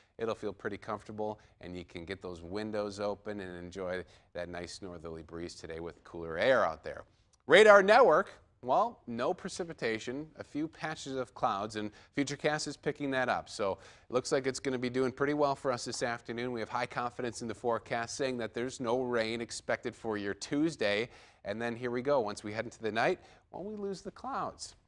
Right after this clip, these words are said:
Ten o'clock, as you're heading to bed, you're gonna see lots of stars above. That will carry us into Wednesday morning. Lots of sunshine. I think we just get a few clouds,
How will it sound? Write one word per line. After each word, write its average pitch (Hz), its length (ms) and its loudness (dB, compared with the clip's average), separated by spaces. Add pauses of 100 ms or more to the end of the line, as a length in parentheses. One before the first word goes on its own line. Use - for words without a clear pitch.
Ten 139 120 -6
o'clock, 117 400 -6
as 98 140 -8
you're 92 120 -4
heading 104 200 -2
to 87 80 -8
bed, 156 340 0 (400)
you're 76 80 -14
gonna 73 80 -16
see - 140 -14
lots 80 260 -12
of 82 60 -14
stars 85 420 -10
above. 90 400 -2 (140)
That 95 200 -2
will 113 140 -8
carry 107 420 -4 (280)
us 98 200 -8
into 92 280 -6
Wednesday 85 460 -6
morning. 143 420 0 (280)
Lots 127 360 0
of 120 80 -2
sunshine. 131 720 2
I 117 60 0
think 120 260 -6
we 117 80 -2
just 110 240 -8
get 107 100 -4
a 101 80 -4
few 110 200 -8
clouds, 101 500 -6